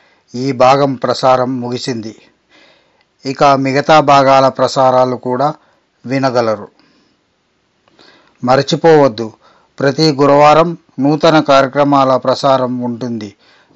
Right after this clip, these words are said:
తప్పక విని ఆదరించగలరు. ఈ కార్యక్రమాలు మీకు నచ్చితే మిత్-, మీ మిత్రులకు,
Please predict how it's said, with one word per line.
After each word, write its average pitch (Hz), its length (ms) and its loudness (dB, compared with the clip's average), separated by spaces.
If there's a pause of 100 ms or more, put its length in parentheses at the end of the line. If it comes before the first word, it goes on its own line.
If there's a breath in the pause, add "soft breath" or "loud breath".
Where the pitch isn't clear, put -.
తప్పక 135 380 -2
విని 127 520 -2
ఆదరించగలరు. 117 1000 -6 (1700 soft breath)
ఈ 151 140 0
కార్యక్రమాలు 156 760 2
మీకు 135 340 -4
నచ్చితే 131 580 -6 (460 soft breath)
మిత్-, 127 380 -14
మీ 147 140 -2
మిత్రులకు, 135 840 -6